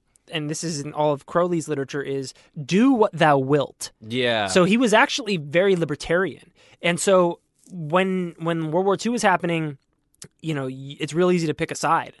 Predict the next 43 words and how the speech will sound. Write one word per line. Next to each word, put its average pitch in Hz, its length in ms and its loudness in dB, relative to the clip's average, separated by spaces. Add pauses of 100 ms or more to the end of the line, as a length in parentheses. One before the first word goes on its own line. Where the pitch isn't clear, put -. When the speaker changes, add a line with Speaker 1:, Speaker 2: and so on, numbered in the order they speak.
(140)
Speaker 2:
Mm-hmm. 110 380 -8
Speaker 1:
you 143 80 -4
know, 131 380 -8
and 135 280 -6
he - 280 -8
was, 151 360 2 (240)
he 170 140 0
was 160 280 2
anti-fascist. 139 880 -8
He 151 100 -6
Speaker 2:
Yeah. 131 200 2
Speaker 1:
was 151 140 -2
very 143 240 0
much, 135 280 -8 (320)
I, 143 180 -4 (380)
it's 180 140 -2
better. 175 380 2
He 214 180 -6
wrote 240 340 2 (200)
extensively 160 600 -4
on 123 120 -12
this 120 100 -16
stuff. 139 140 -10
He 156 80 -6
wrote 170 140 0
his 190 100 2
own 185 100 0
poetry, 180 540 -4
started 156 240 -6
Speaker 2:
Yeah. 123 80 0
Speaker 1:
doing 101 180 0
art, 175 380 4
and 139 260 -8
he 151 240 -10
published 156 400 -4
some 156 140 -6
of 151 100 -4
his 147 140 -4
own 139 160 -6
essays 165 400 -2
on 143 140 -6
the 131 60 -8
matter. 123 360 -10